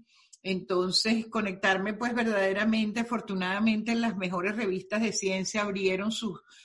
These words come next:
sus, sus portales y uno tuvo acceso a la información día a día. Casi mi rutina comenzaba todos los días a ver qué se sabía de la inmunología, qué se sabía de la vacuna, qué se sabía de las medidas de control, etcétera.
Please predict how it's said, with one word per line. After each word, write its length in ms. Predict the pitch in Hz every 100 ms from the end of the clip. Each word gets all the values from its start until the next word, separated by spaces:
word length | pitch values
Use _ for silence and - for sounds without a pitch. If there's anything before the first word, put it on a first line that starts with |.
| _
sus, 340 | - 196 190
sus 160 | - 190 196
portales 600 | 170 - 190 190 196 226
y 80 |
uno 220 | 202 190 190
tuvo 220 | 202 214
acceso 360 | 214 202 190
a 60 | 208
la 60 | 202
información 720 | 190 180 175 175 190 185 196
día 240 | 202 202
a 80 | 202
día. 400 | 202 196 208 226 - - -
Casi 300 | - 180 214
mi 140 | 214 226
rutina 440 | 208 170 196 202
comenzaba 540 | 233 220 - 190 196 196
todos 160 | 208
los 160 | 214 220
días 200 | 202 220
a 40 |
ver 160 | 196 165
qué 100 | 220
se 140 | 220
sabía 320 | - 190 190
de 100 | 202
la 60 | 208
inmunología, 720 | 196 196 185 180 190 208 202
qué 100 | 190 185
se 120 | 190
sabía 360 | 196 190 185 180
de 80 |
la 100 | 185
vacuna, 580 | 185 180 - 214 202 185 - - -
qué 140 | - 180
se 160 | 196
sabía 400 | 196 196 185 185
de 100 | 190
las 140 | 196 190
medidas 460 | 190 180 196 196
de 120 | 220 196
control, 600 | 190 175 208 214 202 196
etcétera. 560 | 190 202 196 220 214